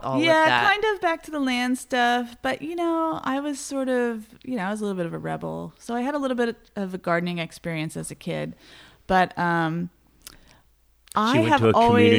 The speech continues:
Speaker 2: always
Speaker 3: school, though, as a kid,
Speaker 1: Mm-hmm.
Speaker 3: and, and it's called Grassroots is the community that she lived in.
Speaker 1: Mm-hmm. Oh, that's the name
Speaker 3: And
Speaker 1: of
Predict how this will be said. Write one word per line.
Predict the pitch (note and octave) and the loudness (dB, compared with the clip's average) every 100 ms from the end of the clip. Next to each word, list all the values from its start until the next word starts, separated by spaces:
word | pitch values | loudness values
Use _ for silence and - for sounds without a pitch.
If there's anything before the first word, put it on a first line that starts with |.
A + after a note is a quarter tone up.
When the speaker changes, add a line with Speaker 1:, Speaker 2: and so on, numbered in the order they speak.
| A#2 | 4
Speaker 2:
always | B2 | 2
Speaker 3:
school, | - - A#2 A2 G#2 | 0 -6 2 4 6
though, | F2+ E2+ E2 | 6 4 4
as | E2 D2+ | 2 -2
a | |
kid, | - - F#2 D2 D2+ F#2+ G3 F#3 - | -8 0 2 2 0 0 -2 -4 -10
Speaker 1:
Mm-hmm. | G3+ F#3 F#3 | -12 -8 0
Speaker 3:
and, | F2 E2+ - | 0 0 -2
and | E2+ | -4
it's | - | -2
called | F#2+ E2 D2 | -2 -2 0
Grassroots | F2+ F2 E2+ - E2 D#2+ - - - - | 2 2 2 -2 -2 -2 -4 -8 -10 -8
is | D#2 C#2+ | -6 -6
the | C#2+ | -8
community | - D2+ D2+ C#2+ C2+ | -8 -4 -4 -2 -6
that | - - | -8 -10
she | - | -12
lived | G#1+ - - | -12 -14 -12
in. | F#3+ F#3+ | -8 -8
Speaker 1:
Mm-hmm. | D#3+ F3 F3 - F#3+ | -10 -16 -18 -12 -8
Oh, | F#3+ | -6
that's | D#3 - | -8 -10
the | F3 | -12
name | D#3 D3+ | -8 -4
Speaker 3:
And | D3+ C#3+ | -2 -2
Speaker 1:
of | D3 C#2+ | -4 -4